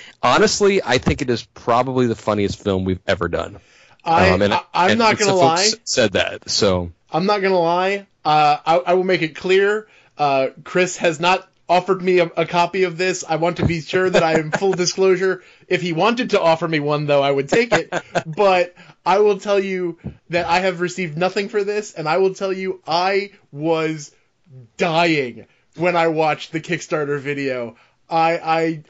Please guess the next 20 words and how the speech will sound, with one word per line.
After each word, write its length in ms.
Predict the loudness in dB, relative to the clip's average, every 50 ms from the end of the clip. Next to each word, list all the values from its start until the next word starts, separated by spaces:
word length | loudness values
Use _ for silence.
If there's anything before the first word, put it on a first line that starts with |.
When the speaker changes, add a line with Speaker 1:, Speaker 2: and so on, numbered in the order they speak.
| -4
Speaker 2:
oh 340 | 0 2 2 4 4 2 0
my 520 | 0 -6 -8 -6 -4 -2 -2 0 0 -2
goodness, 680 | -2 -6 -8 -4 -4 -4 -2 -4 -6 -6 -6 -6 -8 -12
this 320 | -10 -8 -8 -8 -8 -8 -6
looks 420 | -4 -4 -4 -4 -8 -12 -16 -18 _ _ _ -20 -12
hilarious. 1000 | -10 -8 -8 -6 -6 -4 -2 -2 -2 -2 -2 -2 -4 -4 -6 -8 -12 -16 -20 -20 _ _ _ _ _ _ _ _ _ _ _ _ _ _ _ _ _ _ _ _ _ _ _
I, 200 | -4 -2 -2 -2 -2 0
Speaker 1:
Well, 140 | 2 2 2
Speaker 2:
I've 100 | 2 -2
seen, 380 | -8 -2 0 2 2 4 2
Speaker 1:
thank 80 | 2 0
you. 120 | -2 -2
I 140 | 0 2 2
Speaker 2:
I, 20 | 2
Speaker 1:
appreciate 460 | 2 2 0 2 0 0 -2 -2 -4
that. 200 | -2 -2 -2 -2 -2 -4 0
Speaker 2:
I 160 | 0 2 0
know 400 | 0 -2 -4 -2 0 2 2 2
these 300 | 0 -2 -6 -8 -8 -10
people. 500 | -12 -8 -8 -8 -8 -8 -10 -12 -12 -14